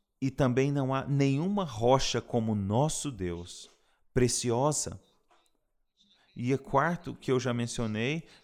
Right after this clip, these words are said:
Cristo é a pedra principal da esquina.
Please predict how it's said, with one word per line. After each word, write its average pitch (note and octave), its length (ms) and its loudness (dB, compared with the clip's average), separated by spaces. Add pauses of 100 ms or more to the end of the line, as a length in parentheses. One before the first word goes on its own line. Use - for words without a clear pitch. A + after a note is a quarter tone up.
Cristo F3 560 -2 (400)
é C#3+ 360 2 (160)
a C3+ 100 -2
pedra G3 800 2 (360)
principal D3+ 840 2
da D3 140 2
esquina. G2+ 720 -2